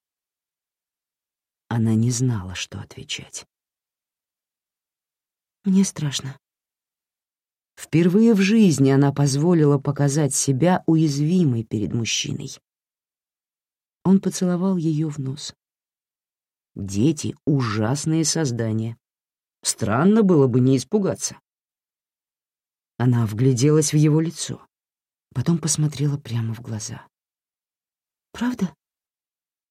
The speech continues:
"Абсолютная". Он поцеловал ее, разворачивая на себе и усаживая верхом.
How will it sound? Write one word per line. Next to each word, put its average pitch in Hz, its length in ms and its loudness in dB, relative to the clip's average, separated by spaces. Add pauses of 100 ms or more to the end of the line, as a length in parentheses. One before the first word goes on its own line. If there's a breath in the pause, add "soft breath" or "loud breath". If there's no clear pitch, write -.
(120)
"Абсолютная". 156 920 -4 (1200)
Он 117 260 -2
поцеловал 117 640 -2
ее, 107 380 -6 (360)
разворачивая 143 840 0
на 131 100 2
себе 147 380 2
и 147 140 2
усаживая 113 720 -2
верхом. 98 500 -10